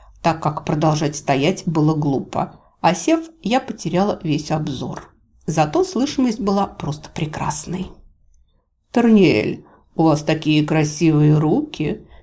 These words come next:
Низким грудным голосом с ярко выраженными чувственными нотками, от которых даже мне чего-то захотелось, проворковала она. «Руки настоящего мага!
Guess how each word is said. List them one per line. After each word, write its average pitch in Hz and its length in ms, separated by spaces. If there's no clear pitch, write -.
Низким 151 420
грудным 147 460
голосом 170 540
с - 120
ярко 156 300
выраженными 151 500
чувственными 151 600
нотками, 143 680
от 156 140
которых 151 440
даже 156 220
мне 170 440
чего-то 151 360
захотелось, 165 640
проворковала 147 840
она. 139 380
«Руки 170 580
настоящего 165 880
мага! 170 720